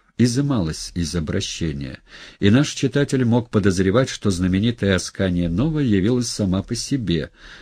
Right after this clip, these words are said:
будто рождённая по щучьему велению. А редкие звери Азии, Африки или Америки, презрев все преграды и расстояния, сами по себе вдруг сбежались в ногайские степи Таврии.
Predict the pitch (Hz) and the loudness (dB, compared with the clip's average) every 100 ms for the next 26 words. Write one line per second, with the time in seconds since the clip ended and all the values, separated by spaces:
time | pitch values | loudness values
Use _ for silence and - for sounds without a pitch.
0 | - 85 - - 101 82 73 85 135 139 | -6 -2 -2 0 2 0 0 -2 0 0
1 | 131 90 - - 95 104 110 104 104 101 | -2 -4 -4 -4 -2 -2 -2 0 2 0
2 | 78 73 67 62 - - _ _ - 90 | 0 -4 -6 -10 -12 -16 _ _ -2 2
3 | 92 92 - 90 71 76 85 80 - 98 | 2 0 -2 -4 -2 0 0 0 -2 0
4 | 135 117 90 82 90 113 117 90 - 80 | 0 -2 -4 -2 0 -2 -2 -10 -6 -4
5 | 92 80 80 80 127 175 110 - 69 - | -2 -2 -2 -2 0 0 -2 -4 -8 -10
6 | - - - - 98 98 85 110 92 - | -20 -20 -8 2 4 4 2 2 2 0
7 | - - 95 - 82 78 82 76 76 78 | -8 -2 -2 -2 -6 -4 -4 -4 -6 -8
8 | - 78 85 160 175 165 170 - - - | -8 -4 -2 0 2 0 -2 -8 -20 -18
9 | - - 175 190 175 131 - 95 98 165 | -10 0 2 2 0 -2 -2 2 2 2
10 | 123 131 123 - 80 76 85 73 127 147 | 2 0 0 -4 -4 0 -2 0 -2 -2
11 | 143 - - 92 87 78 90 135 - - | -6 -10 -6 0 0 2 0 -2 -4 -6
12 | 120 120 - - 90 87 - 101 - 87 | -4 -4 -6 -2 0 0 -2 -6 -4 -6
13 | 78 76 - 87 78 | -4 -8 -12 -12 -12